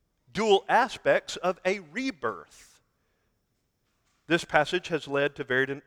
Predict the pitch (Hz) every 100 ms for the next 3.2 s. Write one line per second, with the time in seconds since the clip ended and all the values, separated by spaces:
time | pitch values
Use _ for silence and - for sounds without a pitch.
0 | 113 127 135 139 139 - 143 190 190 -
1 | 87 87 _ _ _ _ _ _ _ _
2 | - 131 139 139 123 107 110 117 127 165
3 | 196